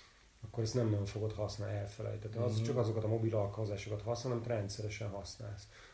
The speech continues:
Speaker 1: Ö, tehát kéne csinálni egy házi buli verziót, hogy otthon is használják az emberek, meg a cégnél, amikor
Speaker 2: Aha,
Speaker 1: bennülni,
Speaker 2: aha.
Speaker 1: és akkor ez kéne egy ilyen webes, webes cucc.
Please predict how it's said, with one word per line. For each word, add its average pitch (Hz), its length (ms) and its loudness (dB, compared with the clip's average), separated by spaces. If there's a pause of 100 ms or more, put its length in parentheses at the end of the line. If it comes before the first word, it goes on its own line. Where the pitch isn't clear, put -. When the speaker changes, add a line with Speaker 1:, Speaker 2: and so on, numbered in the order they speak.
(400)
Speaker 1:
Ö, - 40 -2 (1300)
tehát 120 240 2
kéne 117 280 4
csinálni 120 260 2
egy 117 60 2
házi 110 240 4
buli 107 220 2
verziót, 113 480 2
hogy 117 100 0
otthon 113 300 0
is 107 120 -2
használják 107 520 -2
az 101 100 -4
emberek, 120 440 2
meg 107 120 0
a 104 80 -4
cégnél, 117 560 0
amikor 123 300 0
Speaker 2:
Aha, 123 160 2
Speaker 1:
bennülni, 143 400 4
Speaker 2:
aha. 147 140 4
Speaker 1:
és 135 60 2
akkor 151 240 0
ez 147 160 4
kéne 120 260 4
egy 113 120 2
ilyen 117 140 4
webes, 104 520 2
webes 104 340 -2
cucc. - 340 -8